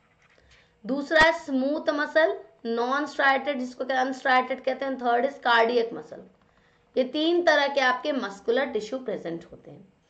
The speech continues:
ठीक है। ये किससे बने होंगे? मस्कुलर फाइबर से, मसल फाइबर से बने होते हैं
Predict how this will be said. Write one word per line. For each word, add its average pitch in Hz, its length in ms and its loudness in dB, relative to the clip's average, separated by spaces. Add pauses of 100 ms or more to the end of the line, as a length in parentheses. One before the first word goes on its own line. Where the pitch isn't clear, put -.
(400)
ठीक 247 120 -4
है। - 300 6 (280)
ये 277 80 -2
किससे 311 320 -4
बने 349 180 0
होंगे? 349 240 -2
मस्कुलर 311 560 2 (120)
फाइबर 262 360 4
से, 226 160 -6
मसल 226 400 2
फाइबर 226 460 0
से 269 160 -4
बने 202 240 -2
होते 208 340 -2
हैं 240 120 -4